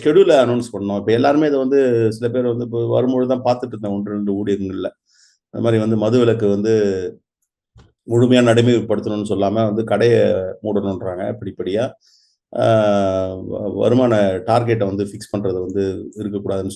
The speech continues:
சொல்றாங்கன்னாங்க. அதுல வந்து ரொம்ப தெளிவாவே குறிப்பிட்டிருக்கோம், படிப்படியா குறைக்கணும், இதற்கான உறுதியான கால அட்டவணையை கொடுக்கணும். அதாவது இன்னைக்கு பத்து குறைக்கிறீங்க, நாளைக்கு இருபது குறைக்கிறீங்க, அடுத்த நாள் இருபது குறைக்கிறீங்கன்னு குடு-, கொடுத்துட்டு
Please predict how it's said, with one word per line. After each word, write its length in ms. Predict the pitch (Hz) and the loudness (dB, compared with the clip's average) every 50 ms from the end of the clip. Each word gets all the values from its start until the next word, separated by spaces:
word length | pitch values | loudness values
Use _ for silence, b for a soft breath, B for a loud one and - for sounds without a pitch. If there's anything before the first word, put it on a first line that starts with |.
| - 92 | -10 -10
சொல்றாங்கன்னாங்க. 600 | - 98 98 95 90 85 85 82 87 95 - - - _ _ _ _ _ _ _ _ _ _ _ _ - | -8 -6 -6 -6 -8 -10 -12 -14 -14 -16 -16 -16 -18 _ _ _ _ _ _ _ _ _ _ _ _ -8
அதுல 220 | - - 123 123 | -2 0 2 4
வந்து 220 | 123 131 147 170 151 | 4 4 4 2 2
ரொம்ப 240 | 131 131 143 160 160 | 2 2 2 0 0
தெளிவாவே 480 | - 139 135 147 147 147 147 147 143 - | 2 2 2 4 4 4 4 4 2 0
குறிப்பிட்டிருக்கோம், 520 | 135 123 117 117 120 113 98 87 90 87 - _ _ _ _ _ _ _ _ _ _ _ _ _ _ - 110 | -2 -4 -2 -4 -6 -6 -8 -10 -10 -12 -14 _ _ _ _ _ _ _ _ _ _ _ _ _ _ 0 2
படிப்படியா 360 | 127 127 147 147 160 175 185 | 2 4 4 4 4 4 4
குறைக்கணும், 580 | 151 147 143 127 127 113 107 131 165 185 - - _ _ _ _ _ - | 6 4 4 4 2 2 0 0 -2 -4 -6 -10 _ _ _ _ _ -4
இதற்கான 480 | 120 123 127 127 127 135 135 151 170 | 0 2 2 2 2 2 2 2 2
உறுதியான 580 | 156 139 139 143 156 156 160 170 175 180 180 - | 2 2 2 2 2 2 2 4 2 2 0 0
கால 280 | 139 143 156 180 190 | 0 2 2 4 4
அட்டவணையை 440 | 180 160 135 139 131 127 127 120 101 | 4 4 4 2 2 2 0 -2 -2
கொடுக்கணும். 320 | 104 98 87 85 82 - - _ _ _ | -4 -6 -6 -8 -12 -14 -18 _ _ _
அதாவது 640 | _ - 110 120 135 170 196 220 214 220 - - _ _ _ _ _ _ | _ 0 2 2 4 4 2 2 0 -2 -6 -14 _ _ _ _ _ _
இன்னைக்கு 300 | - 117 127 143 135 131 | -2 0 2 2 2 2
பத்து 220 | 123 131 123 143 139 | 2 2 2 2 2
குறைக்கிறீங்க, 420 | 139 139 151 143 147 143 151 156 | 2 2 2 2 0 0 0 0
நாளைக்கு 300 | 147 139 139 131 123 131 | 0 0 0 0 0 2
இருபது 320 | 135 139 135 135 135 135 | 2 2 2 0 0 -2
குறைக்கிறீங்க, 420 | 135 139 131 135 135 135 143 143 139 | -2 -2 -2 -4 -4 -4 -2 0 0
அடுத்த 240 | 131 127 123 - 135 | -2 -2 -2 -4 -2
நாள் 180 | 135 131 131 | -2 0 0
இருபது 300 | 127 127 123 127 127 123 | 0 0 0 0 -2 -2
குறைக்கிறீங்கன்னு 500 | 117 123 123 127 123 127 127 131 131 120 123 | -2 -2 -2 -2 -2 -2 -2 -2 -2 -2 -4
குடு-, 160 | 117 104 104 107 | -4 -4 -4 -6
கொடுத்துட்டு 440 | 120 117 107 117 120 175 196 - | -6 -6 -6 -6 -4 -4 -4 -4